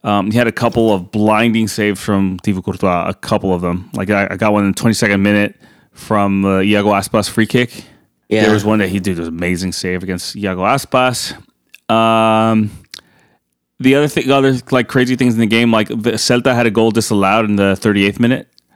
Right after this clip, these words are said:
Speaker 1: Do you remember this? Like,
Speaker 2: The offside
Speaker 1: the
Speaker 2: one,
Speaker 1: offside
Speaker 2: right?
Speaker 1: one, yeah.
Speaker 2: Yeah.
Speaker 1: Where Aspas scores.
Speaker 2: Which Bar, Bar came through in that.
Speaker 1: Yeah. Yeah, there you go.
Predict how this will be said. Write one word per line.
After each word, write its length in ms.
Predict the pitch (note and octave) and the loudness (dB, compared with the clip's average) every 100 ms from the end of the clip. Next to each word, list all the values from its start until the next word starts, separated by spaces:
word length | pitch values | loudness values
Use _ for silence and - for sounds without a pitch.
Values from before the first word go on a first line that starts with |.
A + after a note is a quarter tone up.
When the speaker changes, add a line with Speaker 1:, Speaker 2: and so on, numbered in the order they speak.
| _ _ _ _ _ _ _ _ | _ _ _ _ _ _ _ _
Speaker 1:
Do 80 | A2+ | -2
you 60 | A2 | 0
remember 200 | G#2+ A2 | 2 2
this? 260 | B2 - | 0 0
Like, 260 | G#2+ G2 - | -2 -2 -2
Speaker 2:
The 100 | G#2 | 0
offside 480 | F#2 A2+ - A#2+ A2 | 0 0 0 0 0
Speaker 1:
the 80 | A2 | 2
Speaker 2:
one, 100 | A2+ | 2
Speaker 1:
offside 160 | G2 | 2
Speaker 2:
right? 180 | G#2+ F#2 | 0 0
Speaker 1:
one, 180 | F#2 F2 | -2 0
yeah. 300 | G2+ F2 F#2+ - - - _ _ _ _ _ _ _ _ | 0 0 -6 -16 -20 -20 _ _ _ _ _ _ _ _
Speaker 2:
Yeah. 360 | G#2 G2+ G2+ F#2+ F#2+ - - | -2 0 0 -4 -8 -16 -6
Speaker 1:
Where 140 | F#2+ | -2
Aspas 260 | F#2 - G#2+ | -2 -2 -4
scores. 420 | - A#2 A2+ A2+ | -2 0 2 2
Speaker 2:
Which 600 | B2 A2+ - - - - - - - - | 0 0 -2 -2 -4 -6 -12 -18 -12 -2
Bar, 440 | A#2+ B2+ C3 - | 0 2 0 -2
Bar 440 | A2+ G#2+ A2 B2+ A2 | -4 -2 0 0 -2
came 260 | - G#2+ | -2 -4
through 300 | G2 A#2 G#2+ | -2 0 0
in 100 | G2 | 0
that. 220 | F#2+ F#2+ - - - | 0 -2 -4 -8 0
Speaker 1:
Yeah. 240 | A#2 C3+ - - _ _ - | 0 0 -4 -20 _ _ -4
Yeah, 180 | A#2 A2 | 0 2
there 160 | A2+ | 2
you 80 | A#2 | 4
go. 200 | B2+ A2+ | 2 0